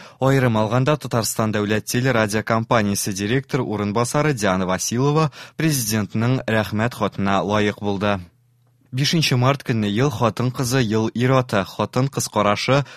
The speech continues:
республика бәйгесенә йомгак ясала. Тантана Салих Сайдашев исемендәге дәүләт зур концерт залы сәхнәсендә үтә.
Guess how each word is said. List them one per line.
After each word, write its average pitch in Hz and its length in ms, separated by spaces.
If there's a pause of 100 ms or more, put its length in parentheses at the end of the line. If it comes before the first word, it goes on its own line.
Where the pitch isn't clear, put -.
(120)
республика 139 640
бәйгесенә 107 560
йомгак 113 420
ясала. 107 480 (260)
Тантана 156 440
Салих 147 300
Сайдашев 139 500
исемендәге 123 560
дәүләт 123 400
зур 123 240
концерт 123 480
залы 107 240
сәхнәсендә 120 640
үтә. 107 300